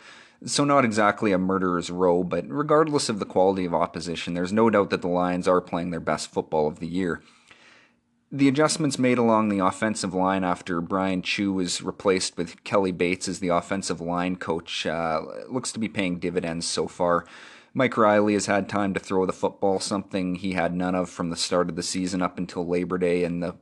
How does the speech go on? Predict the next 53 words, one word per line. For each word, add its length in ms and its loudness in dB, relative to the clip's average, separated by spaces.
plays 260 4
that 120 2
are 60 4
being 300 0
called 400 2
have, 300 -16
have 180 -14
played 180 -2
a 60 -6
significant 580 -8
part 280 0
in 80 -10
this 180 -8
as 140 -10
well. 400 0
There 180 0
were 120 2
plenty 300 2
of 100 -2
times 400 2
earlier 380 4
in 80 0
the 60 -2
season 500 -2
where 180 2
we, 240 0
we 160 -4
watched 320 2
this 160 -4
offense 480 0
send 340 -2
four 220 0
receivers 540 -4
deep 320 -6
on 560 -6
second 380 -2
and 140 -4
medium 420 -6
plays, 440 -2
and, 160 -6
and 160 -6
defensive 400 -6
lines 380 -4
were 80 -8
just 260 -10
teeing 260 -4
off 280 -2
on 80 -4
the 80 -6
quarterback 600 -4
in 60 -8
those 220 -8
instances. 640 -10